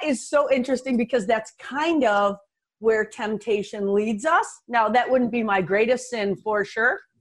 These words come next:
However, the thing about sin is it appears to be good, pleasing, and desirable, right? It just appears to be good, pleasing, and desirable. And when we sin,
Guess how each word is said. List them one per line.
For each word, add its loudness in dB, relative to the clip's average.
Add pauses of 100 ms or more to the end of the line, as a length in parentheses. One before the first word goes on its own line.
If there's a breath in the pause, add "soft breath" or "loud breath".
(600)
However, 2 (340 soft breath)
the 4
thing 2
about 2
sin 2 (380 soft breath)
is 2
it 2
appears 2
to -4
be 2
good, 4
pleasing, 2
and 2
desirable, 2 (220)
right? 2
It -2
just 0
appears 0
to -8
be 0
good, 2
pleasing, -4
and 0
desirable. 0 (360 soft breath)
And 0
when 4
we 2
sin, 2